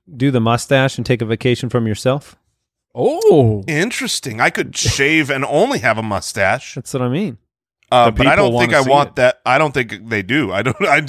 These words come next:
Speaker 3: I think they've seen it before and they were disappointed.
Speaker 1: Go
Speaker 3: And by they,
Speaker 1: inverse
Speaker 3: I
Speaker 1: then.
Speaker 3: mean
Speaker 1: No
Speaker 3: my
Speaker 1: mustache.
Speaker 3: wife.
Speaker 1: Full beard,
Speaker 2: Oh,
Speaker 1: no
Speaker 2: Lincoln.
Speaker 1: mustache. You can go Lincoln.
Speaker 3: The, oh, okay. Well, that's not happening either.
Speaker 1: <laughs> I tried.
Speaker 2: Let me, let me ask you this.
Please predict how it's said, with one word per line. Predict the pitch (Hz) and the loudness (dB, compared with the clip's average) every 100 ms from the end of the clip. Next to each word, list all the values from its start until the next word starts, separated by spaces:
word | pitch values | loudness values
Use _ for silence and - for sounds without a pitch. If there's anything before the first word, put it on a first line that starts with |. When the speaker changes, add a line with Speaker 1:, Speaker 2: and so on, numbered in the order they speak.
| - | 0
Speaker 3:
I | 139 151 | 2 2
think | 165 160 180 147 | 0 -2 -2 -4
they've | 135 | -4
seen | 147 151 | -2 -4
it | |
before | 135 120 147 180 113 113 - - | -4 -6 -2 2 2 0 -6 -12
and | - 127 131 | -4 -2 2
they | 151 | 0
were | 139 | 0
disappointed. | 123 151 - 113 139 185 139 107 98 - _ _ 165 | -2 -2 -2 -4 -2 0 -2 -8 -12 -18 _ _ -6
Speaker 1:
Go | 175 | 0
Speaker 3:
And | 180 | 2
by | 143 | 2
they, | |
Speaker 1:
inverse | 185 160 151 | 4 4 4
Speaker 3:
I | 135 | 4
Speaker 1:
then. | 139 | 2
Speaker 3:
mean | 143 | 2
Speaker 1:
No | 131 | 2
Speaker 3:
my | 131 | 2
Speaker 1:
mustache. | 127 151 165 135 101 | 4 4 4 4 0
Speaker 3:
wife. | 90 - _ _ _ _ _ _ 131 | -6 -18 _ _ _ _ _ _ -4
Speaker 1:
Full | 165 196 | 0 4
beard, | 170 185 | 4 4
Speaker 2:
Oh, | |
Speaker 1:
no | 143 | 2
Speaker 2:
Lincoln. | 139 165 143 | 2 2 0
Speaker 1:
mustache. | 110 92 87 - - | -4 -6 -12 -20 -12
You | 131 | -2
can | |
go | 143 | 0
Lincoln. | 139 156 107 90 _ _ _ _ - | 0 -2 -6 -14 _ _ _ _ -18
Speaker 3:
The, | 113 127 127 120 | -10 -4 -4 -6
oh, | - 196 339 - - | -4 -2 -2 -8 -12
okay. | 381 415 208 320 | -10 -4 -2 0
Well, | 214 226 - _ - | 2 0 0 _ 0
that's | 160 247 202 | 2 2 2
not | 226 190 | 2 4
happening | 180 180 185 165 | 4 2 2 -4
either. | 151 131 104 95 127 | -2 -2 -2 -6 -6
Speaker 1:
<laughs> | - 277 - 226 - 220 - | 0 0 0 -2 0 -2 0
I | 202 | -2
tried. | 190 - 156 143 | -2 -2 2 4
Speaker 2:
Let | 185 | 2
me, | 220 | 2
let | 196 185 | 0 0
me | 180 | 0
ask | 175 160 170 | -2 -4 -4
you | |
this. | 139 117 98 - | -2 -2 -4 -16